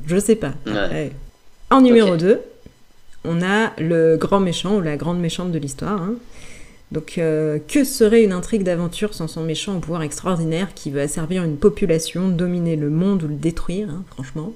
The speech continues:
Speaker 1: <laughs>
Speaker 2: Bah
Speaker 1: Les gens
Speaker 2: oui,
Speaker 1: qui ont de
Speaker 2: rien de plus
Speaker 1: l'ambition.
Speaker 2: simple.
Speaker 1: <laughs> Voilà, c'est ça.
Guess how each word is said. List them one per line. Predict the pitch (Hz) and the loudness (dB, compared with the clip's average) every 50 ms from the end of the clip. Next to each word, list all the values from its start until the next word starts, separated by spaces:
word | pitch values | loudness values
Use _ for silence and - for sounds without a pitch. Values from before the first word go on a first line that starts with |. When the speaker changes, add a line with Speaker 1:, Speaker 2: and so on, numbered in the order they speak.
| - - | 2 6
Speaker 1:
<laughs> | 220 - - 262 277 - - 202 - - - - _ - | 10 10 10 10 8 4 -4 -10 -12 -16 -20 -18 _ -6
Speaker 2:
Bah | 95 98 92 90 | -2 0 0 2
Speaker 1:
Les | 92 101 | 2 2
gens | |
Speaker 2:
oui, | 104 98 90 | 2 0 0
Speaker 1:
qui | 85 | -2
ont | 90 87 | -2 -2
de | 101 | -2
Speaker 2:
rien | 98 | 0
de | 87 85 | -2 -2
plus | 82 - - - | -4 -6 -6 -6
Speaker 1:
l'ambition. | - 107 | -6 -6
Speaker 2:
simple. | - - - - - - - - - - | -6 -10 -12 -14 -14 -14 -16 -16 -14 -6
Speaker 1:
<laughs> | |
Voilà, | - 202 247 262 240 240 - 269 - 285 277 - - | -2 4 8 10 10 10 10 8 6 4 2 0 -2
c'est | - 170 - | -6 -6 -6
ça. | - - - - - - | -8 -4 -2 -2 -2 -2